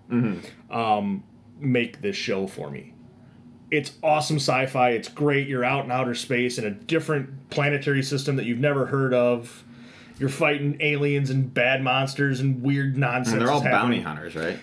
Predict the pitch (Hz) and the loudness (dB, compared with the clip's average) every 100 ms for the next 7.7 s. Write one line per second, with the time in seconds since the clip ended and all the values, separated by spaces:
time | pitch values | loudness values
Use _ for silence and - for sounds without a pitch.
0 | - 160 139 - 160 143 139 - 151 147 | -2 0 0 0 0 0 -2 -2 -2 0
1 | 180 170 160 147 135 120 147 135 - 143 | 2 2 4 4 4 0 -2 -2 -2 0
2 | 127 120 120 135 131 120 117 117 123 - | 2 0 -2 -2 0 0 0 -4 -6 -2
3 | 113 120 117 120 113 107 - - 110 104 | 0 0 0 0 -2 -6 -10 -8 -4 -2
4 | 104 107 104 101 110 120 135 135 127 127 | -2 -4 -4 -6 -6 0 2 2 0 -2
5 | 127 117 117 113 104 - - - - 120 | -4 -2 -2 -2 -4 -6 -8 -10 -12 -10
6 | 117 117 117 117 120 117 120 123 104 101 | -4 -2 0 0 0 -2 -4 -6 -2 -4
7 | 95 110 98 - - - | -4 -6 -6 -8 -14 -16